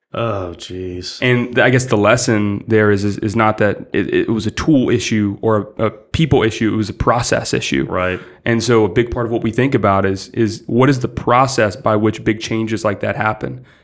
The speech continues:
Speaker 2: Pick up the phone and talk to 'em.
Speaker 1: Yeah.
Speaker 2: And so there's, there's a, a million other stories that I can tell, but that one just hit me and is really recent.
Speaker 1: Oh, jeez, man. Could you imagine?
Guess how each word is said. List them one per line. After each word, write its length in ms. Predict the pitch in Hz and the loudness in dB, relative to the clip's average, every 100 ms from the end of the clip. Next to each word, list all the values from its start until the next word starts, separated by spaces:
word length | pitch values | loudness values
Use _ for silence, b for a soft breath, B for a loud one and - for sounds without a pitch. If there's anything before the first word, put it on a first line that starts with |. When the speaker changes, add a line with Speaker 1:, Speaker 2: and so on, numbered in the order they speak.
| b | b
Speaker 2:
Pick 180 | 160 156 | 0 0
up 120 | - | -4
the 60 | 127 | -2
phone 220 | 123 113 | 0 0
and 100 | 95 | -4
talk 280 | - 143 143 | 0 0 0
to 140 | 117 | -6
'em. 240 | - 127 - _ - | -6 -8 -14 _ -10
Speaker 1:
Yeah. 440 | 107 101 101 101 - _ _ | -4 -2 -2 -4 -10 _ _
Speaker 2:
And 200 | 117 110 | 0 4
so 400 | 113 107 101 - - _ _ _ _ - | 4 4 2 -6 -20 _ _ _ _ 0
there's, 220 | 143 127 127 | 4 4 4
there's 180 | 123 | 2
a, 340 | 113 110 107 90 | 2 2 -2 -2
a 60 | 117 | 0
million 300 | 123 127 123 | 4 4 4
other 140 | 110 | 2
stories 320 | 98 113 104 | 2 0 2
that 100 | 104 | 2
I 80 | 104 | 0
can 140 | 95 95 | -2 -2
tell, 180 | 110 | 0
but 160 | 98 98 | 0 2
that 140 | 120 | 2
one 100 | 117 | 2
just 160 | 107 104 | 0 -4
hit 100 | 113 | -6
me 200 | 113 98 - | -8 -10 -8
and 100 | 120 | -4
is 140 | 113 104 - _ | -4 -4 -14 _
really 240 | 120 107 | -2 0
recent. 520 | 98 101 - 101 90 - | 0 -2 -2 -4 -6 -10
Speaker 1:
Oh, 300 | 131 123 98 | -8 -8 -10
jeez, 460 | - 98 95 90 - | -12 -12 -10 -10 -12
man. 120 | 90 | -10
Could 140 | 117 | -6
you 60 | 131 | -6
imagine? 520 | 104 80 85 101 110 | -6 -8 -12 -14 -16